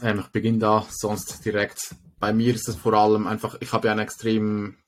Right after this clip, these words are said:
ja, einen extrem genauen Schlafrhythmus, also nicht, dass ich das normalerweise so genau immer handhabe, also einschlafen ist immer so etwa eine halbe Stunde plus minus, aber aufstehen, ich wache immer genau um die gleiche Uhrzeit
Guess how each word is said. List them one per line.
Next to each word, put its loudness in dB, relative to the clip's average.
ja, 0
einen -2
extrem -2
genauen 4
Schlafrhythmus, 2
also 0
nicht, -2
dass -8
ich -20
das -4
normalerweise -2
so -2
genau 4
immer 2
handhabe, 6
also 2
einschlafen 2
ist -4
immer 2
so 0
etwa 0
eine 0
halbe 0
Stunde -2
plus -4
minus, 2
aber 2
aufstehen, 2
ich -10
wache 0
immer 2
genau 2
um 0
die -4
gleiche 0
Uhrzeit 2